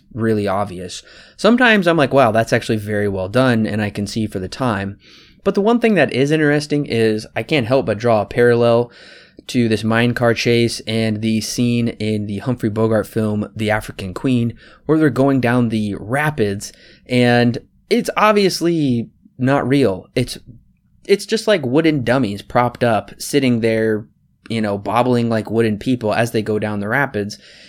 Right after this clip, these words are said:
And it's a little similar with this, but The African Queen came out, I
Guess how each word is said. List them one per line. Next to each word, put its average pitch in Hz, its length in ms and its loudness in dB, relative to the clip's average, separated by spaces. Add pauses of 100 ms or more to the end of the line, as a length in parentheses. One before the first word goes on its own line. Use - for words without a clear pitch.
(100)
And 127 140 2
it's 135 100 -2
a 139 60 2
little 135 340 2
similar 131 400 0
with 107 220 -2
this, 110 400 0 (400)
but 160 340 2
The 160 140 -2
African 170 380 0
Queen 139 280 -2
came 110 240 -2
out, 104 320 -8 (260)
I 110 280 -4